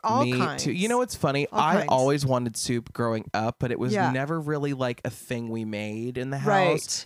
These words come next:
Speaker 2: Dad had his ham and lentil soup.
Speaker 1: Uh-huh,
Speaker 2: Mom
Speaker 1: right.
Speaker 2: had her Bear Creek packet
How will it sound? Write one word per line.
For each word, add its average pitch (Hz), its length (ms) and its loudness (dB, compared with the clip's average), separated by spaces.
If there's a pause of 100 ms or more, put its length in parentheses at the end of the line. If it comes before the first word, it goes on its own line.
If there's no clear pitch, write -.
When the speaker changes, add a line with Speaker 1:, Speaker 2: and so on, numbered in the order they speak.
Speaker 2:
Dad 156 320 0
had 175 120 2
his 160 180 -2
ham 151 320 -2
and 147 120 -4
lentil 123 360 -2
soup. 107 460 -4 (140)
Speaker 1:
Uh-huh, 208 260 2
Speaker 2:
Mom 139 240 4
Speaker 1:
right. 143 120 4
Speaker 2:
had 139 480 2
her 131 260 2
Bear 127 320 2
Creek 131 340 -4
packet 113 600 -2